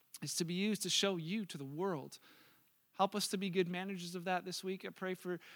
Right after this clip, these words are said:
for those who are taking this one step with you. God, would you bless them for taking a step in your direction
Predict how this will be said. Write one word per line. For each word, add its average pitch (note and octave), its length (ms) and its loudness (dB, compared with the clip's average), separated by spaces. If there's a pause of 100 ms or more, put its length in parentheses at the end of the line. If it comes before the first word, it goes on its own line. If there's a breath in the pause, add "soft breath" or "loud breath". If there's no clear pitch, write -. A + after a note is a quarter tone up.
for F3+ 140 4
those F#3+ 280 8
who G3 140 6
are F#3 220 8 (300 loud breath)
taking G#3+ 420 4
this F#3+ 260 8
one F#3+ 280 2
step G3 280 0
with F3 140 -4
you. F#3 140 2
God, F#3 180 2
would F#3 120 0
you A3 80 -2
bless F3+ 360 -2
them G3+ 80 -2
for F#3 120 -4
taking F3+ 360 -4
a F3 60 -2
step F3+ 320 0
in E3 80 -4
your E3+ 120 -4
direction D#3+ 540 -4